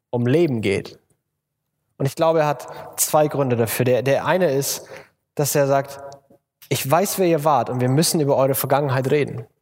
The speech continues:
Niemand von uns kann seine Vergangenheit ungeschehen machen. Ob du willst oder nicht, was du gemacht hast, was mit dir passiert ist, das ist passiert. Du kannst so tun, als wär's nicht gewesen, aber es ist passiert.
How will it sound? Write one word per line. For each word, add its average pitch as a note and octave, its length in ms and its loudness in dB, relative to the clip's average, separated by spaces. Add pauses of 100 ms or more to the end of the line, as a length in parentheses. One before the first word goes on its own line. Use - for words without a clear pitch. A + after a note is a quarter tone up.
(720)
Niemand A#3+ 320 2
von G#3+ 140 -2
uns C3 560 -2
kann C#3+ 160 -2
seine C3 200 2
Vergangenheit D3 760 -2
ungeschehen A#2 460 0
machen. - 340 -6 (560)
Ob A#2 120 -4
du A#2+ 180 -2
willst E3+ 280 2
oder G3 140 2
nicht, B2+ 440 -2
was B2 180 -2
du B2+ 80 0
gemacht B2 440 0
hast, - 360 -4 (320)
was C#3 200 0
mit D3+ 120 0
dir C#3+ 60 2
passiert C3+ 460 0
ist, - 380 -4 (580)
das - 180 -2
ist - 120 -4
passiert. - 580 -2 (800)
Du B2 80 -6
kannst B2+ 220 0
so B2 80 -2
tun, D3+ 200 -2
als C#3+ 140 0
wär's C#3+ 160 0
nicht C3 140 -6
gewesen, D3+ 560 2 (420)
aber B2 140 2
es A#2+ 80 0
ist C3 160 -2
passiert. - 580 -4